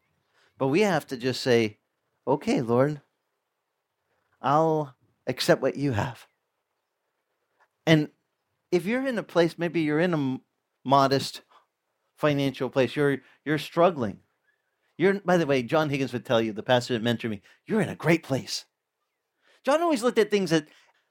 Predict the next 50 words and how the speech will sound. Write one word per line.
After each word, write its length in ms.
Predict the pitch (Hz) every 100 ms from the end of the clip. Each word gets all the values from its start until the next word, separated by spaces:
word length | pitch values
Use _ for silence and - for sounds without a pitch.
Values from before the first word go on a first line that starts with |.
| _ -
what 340 | 165 277 -
place 340 | - 226 220
are 80 | 202
they 140 | 185 180
in 260 | 175 175
for 160 | 165 170
their 160 | 135
spiritual 680 | 123 - - 208 185 - 127
growth? 320 | - 95 82 120
Not, 240 | 202 226
not, 180 | 247 240
he 100 | 277
didn't 180 | 254 226
really, 340 | 208 143 - _ _ _ _ _
you 120 | 180
know, 80 | 196
when 260 | - 208 240
you've 80 |
been 140 | 254 277
a 40 |
pastor, 460 | - 202 208 - 180
like, 220 | 151 - _
forty, 400 | - 156 151 135
fifty 320 | 143 147 135
years, 320 | 123 135 135
you 100 | 127
don't 260 | 143 185 147
really 300 | 160 143 120
look 260 | 120 139
at 220 | 123 104 - _
their 180 | 120 110
physical 460 | - 127 120 104
comfort 400 | 101 120 - 101
anymore. 420 | 101 90 85 90 - _ _ _ _ _ _ _ _ _ _ -
At 80 |
least 180 | 156 160
he 100 | 165
didn't. 380 | 110 90 85 - _ _ _ _ _ _ _ _ 175
He'd 80 |
be 80 | 165
like, 360 | 139 110 - _ _ _ _ _
"You're 140 | -
in 100 | 175
a 60 | -
great 380 | 139 175 - -
place." 360 | 143 104 -
And 60 | 113
you'd 80 | 110
be 80 |
like, 160 | 113